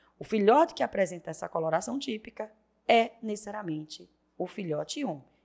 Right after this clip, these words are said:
Vamos confirmar, ó? Essa banda aqui, ó,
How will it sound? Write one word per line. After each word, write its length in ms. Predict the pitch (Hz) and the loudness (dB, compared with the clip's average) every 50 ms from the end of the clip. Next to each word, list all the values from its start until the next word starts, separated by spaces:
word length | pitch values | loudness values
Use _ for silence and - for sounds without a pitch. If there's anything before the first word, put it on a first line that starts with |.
| _ _ _ _ - | _ _ _ _ 0
Vamos 200 | 202 196 185 185 | 0 0 2 2
confirmar, 540 | 170 160 - 185 185 220 254 320 320 - | 0 -2 -2 -4 -2 2 4 6 6 4
ó? 120 | - 147 - - _ _ _ _ _ _ _ _ _ - | 4 0 -4 -12 _ _ _ _ _ _ _ _ _ 2
Essa 320 | 151 165 175 - - 185 | 4 4 4 4 4 2
banda 380 | 170 165 165 170 156 147 147 151 | 2 2 0 -2 -2 -2 -4 -6
aqui, 360 | 151 - - - 254 294 294 | -8 -8 -6 -6 -4 2 4
ó, 220 | 220 160 143 135 | 4 4 4 2